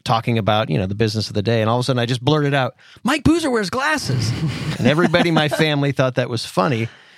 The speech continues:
Speaker 1: because it, it just didn't relate to anything.
Speaker 2: Yeah.
Speaker 1: So Mike Boozer wears glasses. I want to read an article to both of you, and, and we'll comment along the way, but this, this goes in the China closet,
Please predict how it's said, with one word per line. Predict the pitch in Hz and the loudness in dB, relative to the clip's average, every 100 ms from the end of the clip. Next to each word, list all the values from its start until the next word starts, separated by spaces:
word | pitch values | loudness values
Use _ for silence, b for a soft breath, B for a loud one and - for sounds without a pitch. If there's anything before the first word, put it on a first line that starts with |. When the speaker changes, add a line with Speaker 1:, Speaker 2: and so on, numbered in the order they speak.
| B B | B B
Speaker 1:
because | 120 127 117 | -2 0 0
it, | 120 - _ _ - | -2 -8 _ _ -10
it | 110 | -4
just | 120 - | -2 0
didn't | 123 | 0
relate | 120 117 110 | 2 0 0
to | - | 0
anything. | 127 123 90 85 | 0 0 -2 -2
Speaker 2:
Yeah. | 170 | 0
Speaker 1:
So | 127 113 98 _ - B B B B B B B - | 2 0 -4 _ -20 B B B B B B B -2
Mike | 190 208 | -2 2
Boozer | 220 196 | 0 2
wears | 180 147 | 0 0
glasses. | 147 139 139 135 117 104 - _ _ _ _ - | 2 2 0 -2 -6 -8 -12 _ _ _ _ -6
I | - 185 | 0 0
want | 247 233 | 0 -2
to | 180 156 | 0 0
read | 135 147 156 | 2 2 0
an | 139 | 0
article | 123 127 131 123 104 101 _ - | 0 0 0 -2 -4 -4 _ -4
to | 113 | -2
both | 110 127 127 | 2 0 2
of | 107 | 0
you, | 104 101 | 2 2
and, | 107 | 0
and | 113 110 | -2 -4
we'll | 120 131 | 0 0
comment | - - 175 180 143 | 0 0 2 2 2
along | 127 123 123 | 2 0 0
the | 110 | 0
way, | 107 120 110 | 0 0 0
but | 113 113 _ b b b b b | -2 -4 _ b b b b b
this, | 147 147 - | -2 -2 -2
this | 147 160 | -2 0
goes | 151 170 202 190 | 2 2 2 0
in | |
the | 160 | -2
China | 139 151 147 143 | -2 0 0 0
closet, | - 107 110 113 113 | 0 0 0 -2 -6